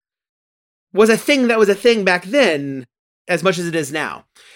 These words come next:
And so when I think about community building, I'm fine with us building great community on TikTok or Instagram or Discord, as long as we keep in mind that if we're building community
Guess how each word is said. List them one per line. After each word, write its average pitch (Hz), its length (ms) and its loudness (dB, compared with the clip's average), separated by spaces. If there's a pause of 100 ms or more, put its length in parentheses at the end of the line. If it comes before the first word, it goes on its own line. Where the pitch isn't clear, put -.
(200)
And 220 100 0
so 240 160 0
when 214 240 0
I 208 80 0
think 277 260 -6
about 247 200 -4
community 247 380 -8
building, 160 320 -4
I'm 277 240 -2
fine 196 500 -6
with 131 140 -6
us 127 160 -10
building 139 320 -8
great 151 260 -10
community 160 580 -6
on 123 300 -10
TikTok 226 480 -6
or 143 80 -4
Instagram 196 560 -6
or 107 100 -10
Discord, 127 640 -4 (300)
as 202 180 -4
long 294 240 -6
as 214 100 -6
we 214 100 -4
keep 196 180 -2
in 160 100 -4
mind 165 520 -6 (300)
that 170 120 2
if 170 80 2
we're 160 120 -2
building 196 360 -4
community 180 720 -6